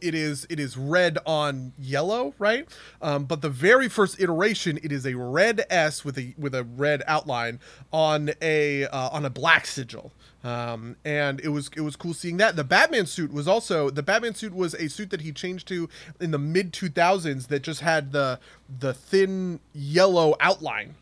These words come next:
of the, of the bat symbol rather than a fully kind of, like, painted in one, so that he is more black with only these hints of yellow. Um, and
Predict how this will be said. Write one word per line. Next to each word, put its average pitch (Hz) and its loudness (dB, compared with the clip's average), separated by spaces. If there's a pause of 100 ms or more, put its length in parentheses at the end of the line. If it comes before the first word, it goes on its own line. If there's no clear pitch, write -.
(140)
of 131 -6
the, 131 -6
of 147 -2
the 139 -2
bat 135 0
symbol 131 -6
rather 139 0
than 135 -6
a 127 -8
fully 143 -4
kind 131 -6
of, 123 -6
like, 127 -8
painted 139 -8
in 139 -4
one, 123 -8 (260)
so - -6
that 143 -2
he 147 -6
is 135 -2
more 151 0
black 139 -2
with 147 -4
only 143 -2
these 131 -10
hints - -4
of 143 -6
yellow. 131 -4 (280)
Um, 131 -4
and 208 4